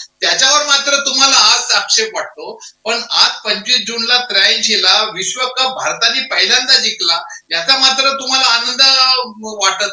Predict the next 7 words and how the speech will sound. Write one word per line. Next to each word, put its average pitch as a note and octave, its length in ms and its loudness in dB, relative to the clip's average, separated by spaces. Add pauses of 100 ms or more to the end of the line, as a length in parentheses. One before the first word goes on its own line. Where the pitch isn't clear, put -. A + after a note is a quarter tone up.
नाही. D#3+ 240 -2
म्हणजे G#3+ 220 -6
ह्या B3+ 260 2
सगळ्या B3 340 2
विरोधाभासाच्या A3+ 880 0
गोष्टी E3 440 -2
आहेत - 120 2